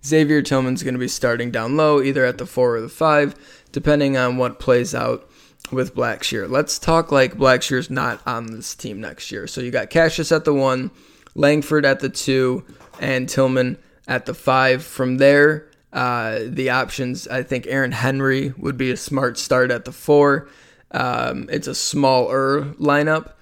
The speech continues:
Uh, and then Arns potentially at the three. That kind of, that's the most experienced, uh, group there. So Winston, Langford, Arns, La-, uh, Langford,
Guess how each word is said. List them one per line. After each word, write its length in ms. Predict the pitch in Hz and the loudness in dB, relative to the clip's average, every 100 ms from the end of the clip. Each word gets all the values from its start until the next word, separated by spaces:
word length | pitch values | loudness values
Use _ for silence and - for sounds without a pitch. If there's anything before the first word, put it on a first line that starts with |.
| _ _ - | _ _ -6
Uh, 280 | 131 123 123 | -2 -2 -2
and 140 | 131 | -2
then 180 | 131 127 | -4 -6
Arns 420 | - 131 131 127 | -6 -6 -6 -8
potentially 600 | - - 131 - 120 117 | -10 -6 -4 -4 -6 -6
at 160 | 113 - | -6 -8
the 100 | - | -12
three. 340 | - 123 110 | -12 -10 -10
That 200 | 113 120 | -8 -8
kind 280 | - 127 123 | -6 -4 -4
of, 380 | 120 120 165 - | -4 -6 -12 -6
that's 300 | 131 123 - | -6 -4 -6
the 80 | 135 | -4
most 320 | 123 123 - | -4 -6 -8
experienced, 920 | 107 - - 127 127 120 110 - - - | -8 -6 -2 -2 -2 -6 -10 -16 -16 -10
uh, 300 | 120 113 113 | -8 -6 -8
group 420 | 165 139 127 - | -8 -8 -8 -10
there. 340 | - 117 107 - | -12 -10 -10 -10
So 200 | 120 113 | -10 -4
Winston, 640 | 139 151 143 147 139 123 | 0 0 0 -2 0 0
Langford, 480 | 123 123 - 123 123 | -4 -4 -6 -6 -6
Arns, 540 | 123 123 123 123 - _ - - _ _ _ _ | -6 -6 -6 -10 -16 _ -20 -20 _ _ _ _
La-, 300 | 151 147 143 - | 2 4 4 0
uh, 260 | 131 104 - | -6 -6 -12
Langford, 680 | - 101 - - - 113 | -16 -14 -14 -14 -12 -14